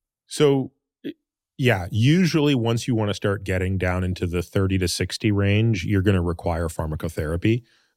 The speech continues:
Um, but, you know, usually we wanna see how far we can get with nutrition. So fixing insulin resistance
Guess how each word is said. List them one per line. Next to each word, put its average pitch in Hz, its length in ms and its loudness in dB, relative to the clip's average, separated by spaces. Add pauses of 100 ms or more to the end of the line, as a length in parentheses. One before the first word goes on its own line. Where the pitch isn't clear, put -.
Um, 92 520 2 (200)
but, 113 320 2 (460)
you 143 80 2
know, 127 60 2
usually 123 360 2
we 107 100 4
wanna 104 220 0
see 113 180 -2
how 98 120 2
far 98 260 0
we 95 140 0
can 92 160 -6
get 98 200 -4
with 95 120 0
nutrition. 85 600 -4 (100)
So 104 280 2 (180)
fixing - 500 -4
insulin 110 540 -2
resistance 107 720 -2